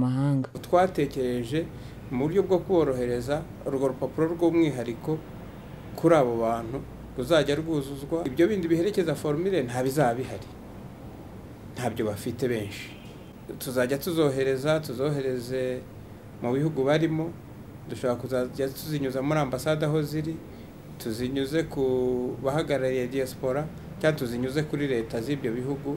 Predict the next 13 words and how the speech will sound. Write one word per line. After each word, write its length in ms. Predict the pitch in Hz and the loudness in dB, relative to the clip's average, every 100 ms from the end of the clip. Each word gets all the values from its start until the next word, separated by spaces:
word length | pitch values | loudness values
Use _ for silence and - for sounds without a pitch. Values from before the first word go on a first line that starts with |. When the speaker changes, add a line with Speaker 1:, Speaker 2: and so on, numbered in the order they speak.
| - | -4
Speaker 2:
bitewe 260 | 147 120 | -2 -2
n'uko 220 | 131 139 139 | 0 -2 -4
twa-, 340 | - 135 135 147 - - - - - | -2 0 0 -4 -12 -14 -14 -10 0
n'amasezerano 840 | 139 123 113 131 120 117 110 113 120 - - - - | 2 2 -2 -4 -2 -2 -2 -4 -6 -12 -14 -14 -12
tugenda 360 | 123 131 135 139 | -4 -2 0 -2
tugirana 500 | - 120 107 107 107 | -4 -2 -2 -2 -2
nabo. 300 | 131 139 139 - - - - - - | -4 -4 -8 -12 -16 -16 -16 -14 0
Noneho 340 | 139 135 135 139 | 4 4 4 4
badufashe 520 | 117 110 - 123 151 | 2 0 -2 0 0
kuzigeza 680 | 139 110 110 110 101 135 156 - - - | 0 -4 -2 -2 -2 -2 -4 -10 -16 -12
ku 120 | - 123 | -2 4
bari 260 | 139 127 | 4 4
impunzi, 540 | 110 107 110 107 113 | 0 -4 -4 -4 -6